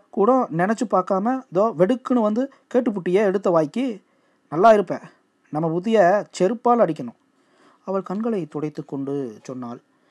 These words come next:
அவன் சட்டென்று குனிந்து முகத்தை நிமிர்ந்தினான். கண்ணில் உக்கிரம் தெறிக்க கேட்டான். "என்ன சொன்ன?" "சீ, கையிடப்பால." "உதப்பேன் போ. ஏன் உன் புத்திய செருப்பால் அடிக்கணும்? என் புத்திய வேணா நான் அடிச்சுக்கணும்.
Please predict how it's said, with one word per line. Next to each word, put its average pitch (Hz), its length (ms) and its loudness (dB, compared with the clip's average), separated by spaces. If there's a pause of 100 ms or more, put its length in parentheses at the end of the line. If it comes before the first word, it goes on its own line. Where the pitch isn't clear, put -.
(200)
அவன் 151 180 -4
சட்டென்று 175 480 -6
குனிந்து 143 280 -8
முகத்தை 135 500 -8
நிமிர்ந்தினான். 120 480 -14 (600)
கண்ணில் 220 360 -4
உக்கிரம் 160 400 -6
தெறிக்க 156 320 -6
கேட்டான். 120 400 -10 (580)
"என்ன 170 200 0
சொன்ன?" 196 380 -2 (640)
"சீ, 294 240 -8 (300)
கையிடப்பால." 214 480 -2 (960)
"உதப்பேன் 214 540 0
போ. 143 180 -12 (580)
ஏன் 196 140 0
உன் 233 180 2
புத்திய 214 340 -4
செருப்பால் 208 380 2
அடிக்கணும்? 196 360 -4 (400)
என் 175 260 -4
புத்திய 226 280 -2
வேணா 214 240 0
நான் 214 240 0
அடிச்சுக்கணும். 165 380 -10